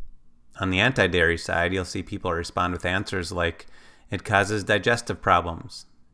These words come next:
Dairy causes cancer. Humans aren't cows and therefore shouldn't consume cow's milk. It's not fair to the cows. It's an animal product and animal products are bad for you."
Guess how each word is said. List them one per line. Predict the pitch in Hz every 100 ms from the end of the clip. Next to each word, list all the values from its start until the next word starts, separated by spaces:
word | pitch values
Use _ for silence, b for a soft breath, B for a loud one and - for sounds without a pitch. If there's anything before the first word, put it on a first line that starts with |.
| -
Dairy | 87 87 90
causes | - 95 98 92
cancer. | - 120 - 95 - - b b b b b
Humans | 170 180 113 98
aren't | 104 -
cows | - - 107 95
and | 92
therefore | 90 98 98 - 107 98 98
shouldn't | - 117 117 117
consume | - 107 143 123
cow's | - 123 151 104
milk. | 87 - - _ _ _ b b b b b
It's | 117 -
not | 151 151
fair | - 202 135
to | 92
the | 90
cows. | - 80 71 - - - - _ - - _ _ -
It's | 107 -
an | 107
animal | 107 120 107 87
product | - 92 98 107 -
and | 85
animal | 85 101 104
products | 101 101 104 110 110 117
are | 87
bad | 85 85
for | - 85
you." | 82 80